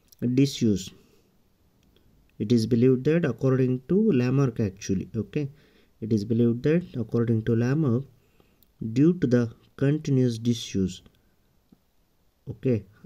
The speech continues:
it's about, uh, I mean a long duration actually. So that's what he said, evolution by disuse. So whenever the snakes,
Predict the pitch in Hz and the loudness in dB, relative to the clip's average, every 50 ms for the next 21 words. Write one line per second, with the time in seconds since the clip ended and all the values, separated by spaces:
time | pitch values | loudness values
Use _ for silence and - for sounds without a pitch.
0 | - _ - 127 117 - 143 139 139 135 147 151 156 151 - - - 123 120 120 | -18 _ -6 -6 -4 -2 -2 0 2 4 4 2 2 0 -6 -8 -4 -4 -2 -4
1 | 117 117 - _ _ _ _ _ _ _ _ 147 143 147 151 139 127 113 - - | -4 -8 -12 _ _ _ _ _ _ _ _ -4 -2 0 0 0 -2 -2 -4 -2
2 | 127 127 135 135 135 143 135 120 123 120 113 107 104 - 113 110 104 101 98 95 | 0 2 2 2 2 2 2 2 2 2 2 0 0 0 -2 -2 0 -2 -4 -6
3 | 95 - - 90 - - - - _ _ _ _ _ _ _ _ _ _ - 127 | -8 -14 -12 -12 -12 -12 -16 -20 _ _ _ _ _ _ _ _ _ _ -8 -4
4 | 113 123 123 120 - - 143 135 135 135 135 131 - - 156 165 165 135 123 113 | -2 0 -2 -2 -4 -4 -4 -4 -4 -4 -6 -4 -2 -2 -2 -2 -2 0 0 2
5 | 113 113 120 113 113 123 123 123 139 147 143 147 147 143 - - 107 95 92 - | 2 2 2 0 0 0 0 0 0 0 0 0 -2 -2 -4 -6 -8 -8 -8 -10
6 | - _ _ _ - _ _ _ _ _ _ _ _ _ _ - - 127 123 143 | -20 _ _ _ -20 _ _ _ _ _ _ _ _ _ _ -6 -4 0 0 2
7 | 147 160 165 180 180 175 170 143 143 135 - - 147 147 139 139 - - | 2 4 4 2 2 0 0 0 0 0 0 -2 -2 -2 -2 -4 -8 -14